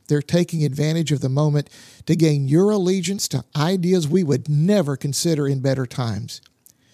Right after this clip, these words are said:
To, to hate and to blame innocent people for the situation in which we find ourselves.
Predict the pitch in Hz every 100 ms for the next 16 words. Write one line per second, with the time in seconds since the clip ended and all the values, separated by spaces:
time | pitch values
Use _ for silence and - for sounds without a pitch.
0 | - - - 170 - 156 135 - 196 147
1 | - 156 123 131 131 147 165 143 - 170
2 | 196 - - - 190 185 135 139 131 123
3 | 175 - 147 165 170 147 135 143 - 135
4 | - 143 147 135 - 117 107 -